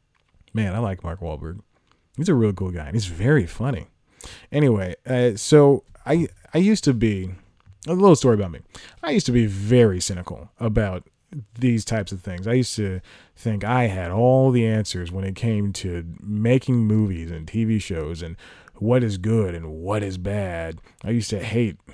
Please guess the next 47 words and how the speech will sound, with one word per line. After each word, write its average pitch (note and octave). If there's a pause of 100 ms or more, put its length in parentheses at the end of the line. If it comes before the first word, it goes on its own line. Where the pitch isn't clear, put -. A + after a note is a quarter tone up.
(280)
reality G2+
shows. F2+
I F#2+
used A2
to F2+
hate G2
game G2
shows. E2+ (440)
And B2
then E3 (760)
I A#2+
stopped C3 (420)
and A2
thought, G2+ (520)
"I, A2+
why C3
should C3
I A#2+
hate G#2+
these F#2
things?" E2+
It A2+
doesn't C3+
make A#2
sense A2
for A2
me G2+
to, F2 (120)
to F#2+
hate, F#2+ (540)
uh, -
s-, G2+ (100)
things F#2+
so F#2
much. D#2
That A#2+
makes A#2
me A2+
a -
negative G#2
person, C3+
and G2+
I G2+
don't G#2+
wanna A#2
be C#3
negative. D3